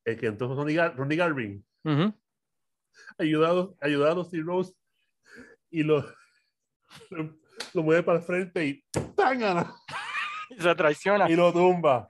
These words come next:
Speaker 2: Y lo tumba, ¿verdad? Y, y le pagan dinero para eso. Mientras
Speaker 1: Bueno,
Speaker 2: tanto,
Speaker 1: pero
Speaker 2: Lex
Speaker 1: dos, los, Dusty vendió bien cabrón ese, ese, ese, ese puño,
Speaker 2: Ujú.
Speaker 1: mano. Lo vendió
Speaker 2: Lex
Speaker 1: bien cabrón.
Speaker 2: Luger finalmente re-,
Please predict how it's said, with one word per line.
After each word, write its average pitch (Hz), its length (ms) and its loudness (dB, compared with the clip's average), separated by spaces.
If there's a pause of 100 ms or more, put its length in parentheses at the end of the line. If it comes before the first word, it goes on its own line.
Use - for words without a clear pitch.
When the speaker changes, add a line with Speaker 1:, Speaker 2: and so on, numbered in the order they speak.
(320)
Speaker 2:
Y 139 120 -2
lo 139 140 4
tumba, 175 340 2
¿verdad? 147 300 4
Y, 156 60 0
y 139 400 -8
le 127 180 -6
pagan 165 360 0
dinero 151 340 -2
para 135 280 -2
eso. 131 220 -6
Mientras 170 400 -4
Speaker 1:
Bueno, 190 200 2
Speaker 2:
tanto, 175 160 0
Speaker 1:
pero 135 120 -2
Speaker 2:
Lex 113 140 -2
Speaker 1:
dos, 120 260 -6
los, 127 340 -2
Dusty 113 300 -6
vendió 123 280 -6
bien 110 120 -8
cabrón 101 260 -6
ese, 92 260 -12
ese, 113 120 -12
ese, 95 300 -12
ese 98 160 -10
puño, 92 320 -12
Speaker 2:
Ujú. 85 80 -10
Speaker 1:
mano. 87 260 -14 (320)
Lo 110 140 -8
vendió 101 180 -6
Speaker 2:
Lex 185 160 2
Speaker 1:
bien - 80 -14
cabrón. 196 240 2
Speaker 2:
Luger 208 140 4
finalmente 185 680 -4
re-, 185 140 -6